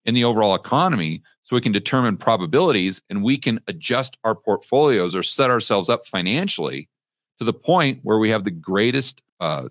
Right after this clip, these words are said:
the greatest chance of not only surviving what is being predicted by the yield curve and so many other metrics, metrics out there, but actually surviving. At the end of the day, that's what this channel is all about,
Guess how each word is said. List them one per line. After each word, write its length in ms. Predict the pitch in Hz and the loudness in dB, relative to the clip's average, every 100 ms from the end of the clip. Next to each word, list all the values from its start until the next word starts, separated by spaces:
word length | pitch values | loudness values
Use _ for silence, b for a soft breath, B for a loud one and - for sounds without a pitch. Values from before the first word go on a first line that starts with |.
| - | -4
the 60 | |
greatest 380 | 98 131 123 - | 2 2 2 -2
chance 680 | - - 180 139 123 - - _ _ _ - | -4 -2 0 0 -2 -4 -10 _ _ _ -6
of 60 | |
not 220 | 101 127 127 | 0 0 2
only 180 | 131 | 2
surviving 1080 | 120 - 113 82 101 165 202 107 80 92 117 - _ _ | 2 0 0 2 2 2 0 -4 -4 -4 -6 -10 _ _
what 100 | 104 | -6
is 40 | 101 | -2
being 220 | 127 107 | 0 0
predicted 480 | 110 104 131 117 85 | 0 0 -2 -4 0
by 220 | 101 139 | 0 2
the 100 | 147 | 0
yield 340 | 104 92 82 | 0 0 -2
curve 300 | - 85 92 | -2 -2 0
and 100 | 104 | -2
so 160 | - 113 | 0 0
many 160 | 113 | 2
other 160 | 107 98 | 2 0
metrics, 540 | 85 127 143 113 - - _ _ | 0 0 -2 -4 -6 -18 _ _
metrics 440 | 123 143 117 - - | -6 -2 -2 -2 -4
out 220 | - - | -4 -4
there, 220 | 71 73 B B - | -6 -8 B B -6
but 160 | 117 - | -6 -4
actually 560 | 120 127 - 120 117 - | -4 -4 0 0 0 -4
surviving. 800 | - 113 95 95 90 80 69 - _ _ 90 | -2 0 2 2 0 -2 -8 -16 _ _ -8
At 100 | 87 | -6
the 160 | - | -2
end 120 | 160 | 0
of 80 | 165 | 2
the 80 | 131 | 2
day, 180 | 113 101 | 2 2
that's 220 | 104 104 | 0 -2
what 120 | - | -6
this 120 | 87 | -8
channel 300 | - 98 87 | -6 -4 -2
is 100 | 80 - - | -4 -6 0
all 220 | 131 123 | 2 4
about, 380 | 95 85 80 | 2 0 0